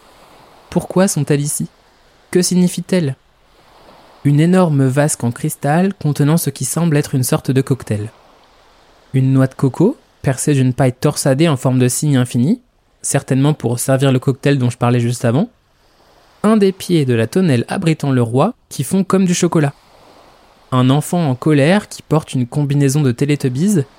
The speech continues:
et une bulle de pensée partant de la tête du Seigneur dans laquelle on aperçoit un volcan.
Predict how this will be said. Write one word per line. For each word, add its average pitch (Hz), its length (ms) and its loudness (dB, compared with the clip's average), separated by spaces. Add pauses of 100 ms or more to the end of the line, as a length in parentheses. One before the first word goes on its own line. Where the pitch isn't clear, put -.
(200)
et 151 100 4
une 160 160 2
bulle 165 240 0
de 156 120 2
pensée 165 480 -2 (440)
partant 170 400 -2
de 131 80 2
la 110 140 0
tête 170 220 0
du 147 120 -2
Seigneur 135 600 0 (300)
dans 135 100 2
laquelle 139 320 2
on 139 100 2
aperçoit 131 400 0
un 151 60 2
volcan. 120 360 -2